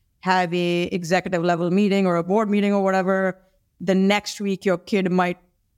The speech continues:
desperately need you. So, so you can't look at work-life balance in, like, every day, every week. You have to look at it over time. Are you doing,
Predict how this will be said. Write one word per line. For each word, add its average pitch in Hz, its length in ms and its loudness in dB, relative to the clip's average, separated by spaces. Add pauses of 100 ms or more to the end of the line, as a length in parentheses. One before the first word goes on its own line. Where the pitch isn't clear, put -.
(160)
desperately 180 540 0
need 226 240 2
you. 220 420 2 (380)
So, 220 540 -2 (360)
so 226 540 0
you 240 200 -2 (100)
can't 262 320 2
look 226 280 0
at 196 120 0
work-life 190 600 -2
balance 202 760 -2 (580)
in, 202 460 2
like, 185 340 -2 (240)
every 214 400 0
day, 196 240 2
every 190 320 0
week. 196 460 -2
You 202 140 2
have - 180 0
to 220 80 -4
look 196 240 0
at 208 120 0
it 180 240 -2 (320)
over 214 320 2
time. 214 460 0
Are - 140 0
you 196 240 0
doing, 196 560 2